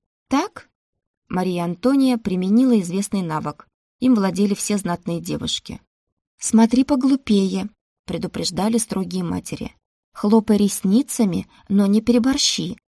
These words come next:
Во взгляде должно читаться восхищение окружающим миром и удивление, но не непроходимая тупость. Этого мужчины не любят». «Отлично», одобрил Генри. «И косички,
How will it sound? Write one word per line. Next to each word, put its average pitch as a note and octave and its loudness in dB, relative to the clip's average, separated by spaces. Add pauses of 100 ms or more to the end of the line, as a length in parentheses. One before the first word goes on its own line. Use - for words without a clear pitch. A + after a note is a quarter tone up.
(140)
Во F#3+ -2
взгляде F3+ -2
должно E3+ -2
читаться - -6
восхищение B3 0
окружающим F#3 -4
миром B3+ 2
и A3+ -2
удивление, F#3+ -2 (420)
но G3+ 4
не A3 8
непроходимая A3+ 2
тупость. - -10 (400)
Этого A3+ 0
мужчины F#3+ 0
не E3+ -4
любят». E3+ -8 (880)
«Отлично», - -8 (380)
одобрил A3 0
Генри. - -6 (420)
«И D#3+ -6
косички, - -4